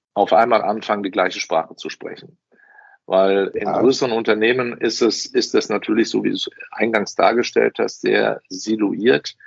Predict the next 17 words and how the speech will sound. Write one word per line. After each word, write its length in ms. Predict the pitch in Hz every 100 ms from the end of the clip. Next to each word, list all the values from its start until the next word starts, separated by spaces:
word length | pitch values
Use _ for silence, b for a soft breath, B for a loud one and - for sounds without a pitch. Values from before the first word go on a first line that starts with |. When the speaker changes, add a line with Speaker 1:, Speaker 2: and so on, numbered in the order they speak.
| B B _
Speaker 1:
Das 200 | 80 -
heißt, 240 | 98 98
da 60 | 92
gibt's 200 | - -
das 160 | - -
Aktuariat, 800 | - - 90 90 95 104 113 -
die 100 | 90
machen 260 | 87 87 92
ihre 140 | 87
Berechnungen, 480 | 80 101 - 113 98
dann 100 | 82
gibt's 160 | 78
die 100 | -
Underwriter, 760 | - 113 110 98 101 95 107 95
dann 140 | 87
gibt's 160 | 82 -
die, 300 | 90 90 92